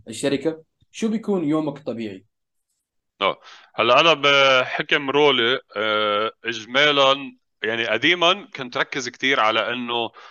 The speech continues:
Speaker 2: أنا ابن الفرق ومنظم أمور الفرق واشتغل مع اللاعبين. هلا صار في مثل ستركتشر معينة. أنا شغلتي إنه ساعد الشباب والصبايا اللي موجودين معنا under this structure to operate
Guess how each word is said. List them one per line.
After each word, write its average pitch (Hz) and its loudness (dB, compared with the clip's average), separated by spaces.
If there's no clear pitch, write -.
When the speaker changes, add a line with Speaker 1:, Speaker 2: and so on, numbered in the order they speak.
Speaker 2:
أنا 135 4
ابن 123 -4
الفرق 127 0
ومنظم 117 -4
أمور 113 -6
الفرق 113 -2
واشتغل 110 -4
مع 101 0
اللاعبين. 101 -4
هلا 135 -2
صار 113 -6
في - -12
مثل 107 -16
ستركتشر 131 -6
معينة. 113 -2
أنا 131 -4
شغلتي 139 -6
إنه 117 -8
ساعد 151 0
الشباب 127 -4
والصبايا 120 -2
اللي 110 -6
موجودين 110 -10
معنا 127 -2
under 123 -6
this 117 -10
structure 151 -4
to 135 0
operate 131 -2